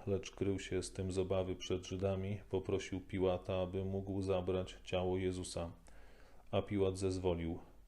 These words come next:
Poszedł więc i zabrał jego ciało. Przybył również i Nikodem, ten, który po raz pierwszy przyszedł do Jezusa nocą i przyniósł około stu funtów mieszaniny mirry i aloesu.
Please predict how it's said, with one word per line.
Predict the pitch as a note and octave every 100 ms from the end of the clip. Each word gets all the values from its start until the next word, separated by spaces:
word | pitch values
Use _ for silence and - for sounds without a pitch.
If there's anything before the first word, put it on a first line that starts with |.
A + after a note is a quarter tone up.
| -
Poszedł | - G2 - F#2 F#2
więc | F#2 G#2 A#2 -
i | A2+ A2
zabrał | G2 F2 F2 F2+ F2+
jego | F2+ E2+ F2+
ciało. | - E2+ E2 E2 - - - - - -
Przybył | - A#2 G2 F#2+
również | F#2+ G2 F#2+ -
i |
Nikodem, | F#2+ F#2+ - F#2 F2 F2 F#2 - -
ten, | F#2 F#2 G2
który | - - F#2 F2+
po | F#2+
raz | F2+ -
pierwszy | - F#2+ F#2+ - -
przyszedł | A2 - F#2+ F#2+ F#2 F#2
do | F#2 F#2 F2+
Jezusa | F2+ F2+ F2+ -
nocą | F2+ F2+ - F#2 F#2+ - - - - -
i | G2+
przyniósł | - - G2 G2 D2 - - G#2+ G2 F#2+ - G2+ - -
około | G#2+ - F#2+ F#2
stu | F#2 - A#2 G#2+
funtów | - G2 F#2 F#2+ F#2+ - -
mieszaniny | G2+ G2 - G2 G2 F#2+
mirry | F#2 G2 G2 F#2+ G#2 G2
i | G2+
aloesu. | F#2 F#2+ F#2 F2 F2 -